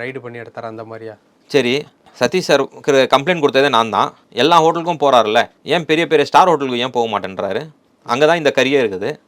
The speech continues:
Speaker 2: நான் தான் கம்ப்ளைண்ட் தரேன். "சார், ஸ்டார் ஹோட்டலுக்கு தான் சார் இந்த கறி போகுது, இவங்க தான் சார் சப்ளையர்ஸ்ன்னு சொல்லிட்டு எல்லார் அட்ரஸையும் தரேன்." ஏன் வந்து பின்வாங்கினார் அவரு?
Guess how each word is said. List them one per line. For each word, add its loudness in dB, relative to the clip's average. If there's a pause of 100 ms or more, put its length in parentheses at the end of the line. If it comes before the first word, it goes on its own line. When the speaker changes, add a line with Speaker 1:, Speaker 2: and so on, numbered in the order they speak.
(120)
Speaker 2:
நான் 2
தான் 0
கம்ப்ளைண்ட் -2
தரேன். -6 (400)
"சார், 4
ஸ்டார் 6
ஹோட்டலுக்கு 0
தான் 0
சார் 0
இந்த -2
கறி 0 (120)
போகுது, -4 (260)
இவங்க 0
தான் 2
சார் 0
சப்ளையர்ஸ்ன்னு -2
சொல்லிட்டு -6
எல்லார் 0
அட்ரஸையும் -8
தரேன்." -8 (680)
ஏன் 2
வந்து 2 (580)
பின்வாங்கினார் -4
அவரு? -6